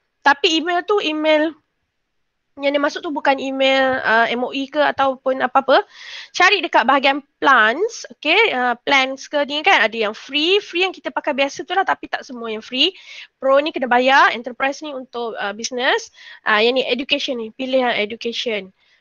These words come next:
Okey, dah pilih education, dia akan keluar dekat sini, ah, paparan yang bawah ni, kita sign up. Alright. Okey. Ah, lepas tu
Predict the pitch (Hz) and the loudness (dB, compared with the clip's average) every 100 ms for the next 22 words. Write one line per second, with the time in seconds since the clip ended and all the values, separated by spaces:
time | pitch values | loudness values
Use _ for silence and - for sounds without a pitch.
0 | _ 294 349 277 269 277 277 277 311 302 | _ 0 2 2 0 2 2 0 -4 -2
1 | - 381 427 339 240 254 - 262 269 262 | 0 2 4 4 2 -2 -6 2 4 4
2 | 254 - 285 269 285 311 392 466 - 214 | 0 -4 -6 -8 -4 0 2 4 4 0
3 | 214 247 254 262 277 277 269 262 285 269 | 2 2 2 2 0 0 2 4 4 0
4 | 330 440 - _ _ _ _ _ - 185 | -2 -2 -4 _ _ _ _ _ -6 -2
5 | 185 269 269 - 220 - _ _ _ _ | 2 4 2 2 0 0 _ _ _ _
6 | _ _ _ _ - 247 277 175 - _ | _ _ _ _ 0 4 4 2 -4 _
7 | _ _ _ _ _ _ _ - 233 - | _ _ _ _ _ _ _ -8 -4 2
8 | 370 508 - _ _ - 208 190 190 - | 2 2 -4 _ _ -6 -2 0 -2 -10
9 | _ - - 302 - | _ -8 -6 -4 -4